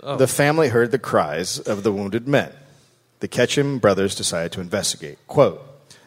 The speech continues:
Speaker 2: "The deputies were formed in two lines. A man would be taken out of a car, and two deputies would join his arms up behind him, meanwhile hammering his unprotected face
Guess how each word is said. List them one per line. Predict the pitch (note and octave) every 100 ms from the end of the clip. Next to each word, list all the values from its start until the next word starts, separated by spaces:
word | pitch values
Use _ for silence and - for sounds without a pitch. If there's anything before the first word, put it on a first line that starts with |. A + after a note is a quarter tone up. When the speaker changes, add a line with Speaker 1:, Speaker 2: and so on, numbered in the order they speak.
| _
Speaker 2:
"The | -
deputies | - E3 F#3+ G3+ G#3 E3+
were | D#3
formed | B2+ B2+ A2+ G#2+ A#2+
in | A2+
two | G#2+ C3+
lines. | C#3+ E3+ D2 - - - -
A | A2
man | A2+ D3
would | E3
be | C#3
taken | A#2+ - F3+ F#3 G3+
out | - C#3+
of | C#3
a |
car, | - - - E2+ F#2 D#3 - _
and | A2
two | - D3
deputies | D3 C3 B2+ A#2
would | G2+
join | A#2 C#3+
his | D3+
arms | C3+ B2 B2 A#2
up | B2
behind | A2+ G2 D3+ A#2
him, | G2 G#2 A2+
meanwhile | C3 A#2+ A2
hammering | A2+ C#3+ A2+ G2 A2+ - _ _ - _ _
his | F#2 G#2+
unprotected | C3+ B2 - A2+ A2
face | - A#2 F2+ - - -